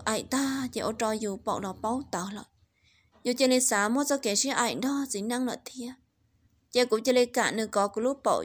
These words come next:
chỉ, ô, mỗi của cha cái sống chú. Có, có, có, của lúc bảo chỉ này cho cô thì, à, ứ tận động rồi. Nếu chỉ lấy mỗi của cha tận cái đó sáng động rồi.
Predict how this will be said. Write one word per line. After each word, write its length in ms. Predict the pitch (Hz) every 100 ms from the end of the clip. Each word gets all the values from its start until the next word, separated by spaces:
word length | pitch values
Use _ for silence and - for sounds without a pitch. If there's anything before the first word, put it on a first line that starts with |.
| -
chỉ, 100 | 214
ô, 1000 | 202 294 302 294 302 302 294 302 294 277
mỗi 180 | 247
của 180 | 269 214 208
cha 200 | 220 220
cái 100 | 254
sống 280 | 254 190 196
chú. 140 | 240 254 240 _ _ - - - - - - - _ _ _
Có, 160 | 226 226
có, 220 | 233 226
có, 280 | 226 214 220
của 120 | 220
lúc 200 | 226 277
bảo 140 | 214 185
chỉ 120 | 214
này 160 | 214 208
cho 120 | 226
cô 140 | 208 208
thì, 120 | 214
à, 140 | 202 190
ứ 180 | - 277
tận 260 | 233 208
động 140 | 208 175
rồi. 220 | - 190 - - - _ _ _ -
Nếu 160 | 254
chỉ 120 | 254 262
lấy 520 | 254 247 254 247 254
mỗi 180 | 254 247
của 160 | 208 202
cha 160 | 240
tận 240 | 285 233 143
cái 140 | 269
đó 100 | 240
sáng 200 | 233 277
động 160 | 285 190
rồi. 220 | -